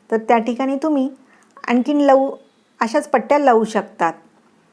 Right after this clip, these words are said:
पण जास्त जवळ पण घ्यायच्या नाहीत,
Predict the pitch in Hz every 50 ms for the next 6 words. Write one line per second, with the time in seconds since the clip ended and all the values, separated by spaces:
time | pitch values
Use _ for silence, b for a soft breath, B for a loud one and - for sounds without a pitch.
0 | _ _ _ _ _ _ _ _ _ _ _ _ _ _ _ _ _ _ _ _
1 | _ _ _ _ _ 415 _ 208 427 _ _ _ _ _ _ _ _ _ _ _
2 | _ _ _ _ _ _ 277 285 302 302 294 294 277 277 - - 311 254 285 269
3 | 262 262 254 254 - 285 311 320 294 277 240 214 202 208 233 226 247 262 277 269
4 | 240 220 226